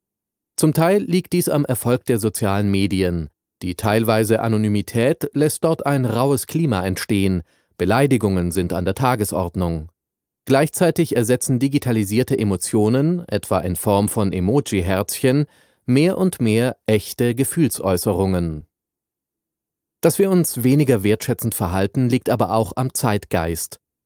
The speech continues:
Leistung und Profit stehen heute über allem anderen. Dann leben wir auch noch in einer Gesellschaft, in der das Individuelle dominiert, die aber das Gemeinsame vernachlässigt. Und in der Coolness die Norm ist.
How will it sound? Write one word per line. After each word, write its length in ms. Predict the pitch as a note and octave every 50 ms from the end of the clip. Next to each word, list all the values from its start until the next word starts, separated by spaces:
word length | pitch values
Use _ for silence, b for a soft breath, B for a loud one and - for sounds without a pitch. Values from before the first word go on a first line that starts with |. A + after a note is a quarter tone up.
| _ _ -
Leistung 520 | G2+ G#2+ A#2 B2+ B2 - - D3 C#3+ C#3+
und 180 | C#3 C#3 - -
Profit 440 | - D#3+ D3+ - F#3 E3+ C3+ -
stehen 360 | - - - G#2 F#2+ F#2 F2+ G2
heute 260 | G2+ G2+ G2+ - A2+
über 340 | - A2+ A2 G#2+ A#2 - -
allem 240 | A2 A2 G#2+ A#2
anderen. 580 | A2+ A2+ A#2+ A2+ F#2+ F#2 E2+ F2+ F2 D#2+ D2+ D#2 _ _ _ _ _ _ _ _ _ _ _ -
Dann 220 | - A#2 A#2+ C#3 D#3
leben 260 | D#3 E3 D#3+ E3 D3+
wir 160 | D3 C3 B2
auch 140 | B2+ A#2 -
noch 140 | C#3+ B2+ D3
in 120 | A#2+ A#2
einer 200 | G#2+ G#2+ G#2 G2+
Gesellschaft, 680 | F2+ F#2+ E2 G2 F#2+ G2+ - - D3 C#3 D3 - - -
in 120 | - C#3+ C3+
der 140 | C3+ C3+
das 220 | C3 C#3+ C3+ - -
Individuelle 840 | - C#3+ C3 B2+ C#3 A#2+ C#3+ C3+ C#3+ C#3 C#3+ D3 C#3 A#2 G2+ F#2
dominiert, 640 | F2 G#2+ G2 F#2 G2 F#2 F#2+ G2 G2 F#2 F2+ - - _ _ _ _ _ _ _ _ - -
die 280 | D#3+ D#3+ D#3 C#3+ -
aber 280 | C#3 D3 C3+ C#3 C3+ B2+
das 260 | C3 B2 A#2+ - -
Gemeinsame 720 | - A#2 A#2+ C3 D3+ D#3 C3+ G#2 G#2 F2+ F2+ F2+ F2+ F#2 F#2
vernachlässigt. 1080 | - - B2 B2+ C#3+ C3+ A#2+ - G#2+ F#2 F2 E2+ - G#2+ F#2+ F2 - - - - _ _ _ _ _ _ _ _
Und 220 | - D3 E3+ F3 -
in 120 | E3 D#3+
der 100 | D3+ B2+
Coolness 680 | - - F#3 G3 D#3+ A#2 F2+ E2 E2+ - - - - -
die 120 | - C3+ D3
Norm 300 | E3 D3 A2+ G2 F#2+ F2
ist. 400 | G2 F#2+ F2 - - - -